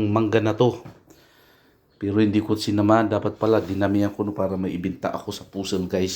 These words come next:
Yan. Dami yan, guys. Ang sarap pa.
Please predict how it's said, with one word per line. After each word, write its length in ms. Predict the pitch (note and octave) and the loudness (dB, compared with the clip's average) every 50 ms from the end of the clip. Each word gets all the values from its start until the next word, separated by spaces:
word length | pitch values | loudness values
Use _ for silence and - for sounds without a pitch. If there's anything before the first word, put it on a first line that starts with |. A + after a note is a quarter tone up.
| - F#2 | -4 -4
Yan. 240 | F2+ F2 F2 - - - - _ _ _ _ _ - - - - _ - - - | -4 -4 -6 -10 -16 -20 -20 _ _ _ _ _ -20 -20 -20 -20 _ -20 -16 -10
Dami 400 | - - E2 E2+ F2 F2 F#2+ G#2 | -6 -4 -2 -2 0 2 2 2
yan, 80 | G2 G2 | 2 4
guys. 400 | G2 A#2 B2 B2+ B2 - - - - - - - _ - - - _ _ _ - D#2+ | 6 6 6 6 4 0 -6 -14 -18 -20 -20 -20 _ -20 -20 -20 _ _ _ -16 -14
Ang 800 | D#2+ D2+ D2 D2+ D2 C#2 C#2 D2+ E2+ D#2 C#2 C#2+ D2+ E2+ G2 G#2 | -14 -12 -12 -10 -10 -8 -8 -6 -6 -4 -4 -4 -4 -6 -6 -4
sarap 320 | - - F#2 E2+ E2+ - - - - | 0 2 2 2 2 -2 -4 0 2
pa. 240 | C3 B2+ A#2 A2 - | 4 4 4 0 -6